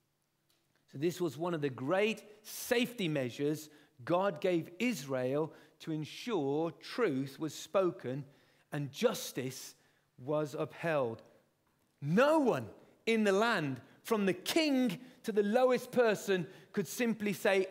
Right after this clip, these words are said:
"I am so trustworthy, I can enter the door on my own." No one was to be so presumptuous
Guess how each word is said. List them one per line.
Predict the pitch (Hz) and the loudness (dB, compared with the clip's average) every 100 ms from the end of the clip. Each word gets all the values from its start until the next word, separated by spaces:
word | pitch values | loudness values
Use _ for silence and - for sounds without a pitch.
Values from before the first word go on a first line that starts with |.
| - | 2
"I | 247 262 | 4 4
am | 269 247 | 4 2
so | 240 - 269 | 0 2 4
trustworthy, | 277 - 277 - 214 208 180 175 190 202 - - - | 4 2 2 2 0 6 6 6 4 2 -4 -18 0
I | 185 196 | 4 4
can | - 196 | 4 4
enter | 196 - | 2 0
the | 180 | -2
door | 156 185 165 135 120 - - _ | 2 4 4 0 -4 -18 -20 _
on | 180 175 | -2 2
my | 170 165 | 0 0
own." | 160 147 113 107 _ _ _ _ _ _ _ _ _ _ _ _ _ _ _ _ _ _ _ _ _ _ _ _ _ _ _ _ _ _ _ _ _ _ _ _ _ _ _ _ _ _ _ _ _ _ _ _ _ _ | 0 -4 -8 -16 _ _ _ _ _ _ _ _ _ _ _ _ _ _ _ _ _ _ _ _ _ _ _ _ _ _ _ _ _ _ _ _ _ _ _ _ _ _ _ _ _ _ _ _ _ _ _ _ _ _
No | 147 135 160 | -6 -2 0
one | 160 135 | 0 -2
was | 135 - | -8 -10
to | 131 | -8
be | 135 | -8
so | 123 - 131 | -8 -6 -6
presumptuous | 123 131 120 170 175 - 98 - - | -4 -10 -4 -4 -4 -10 -10 -12 -18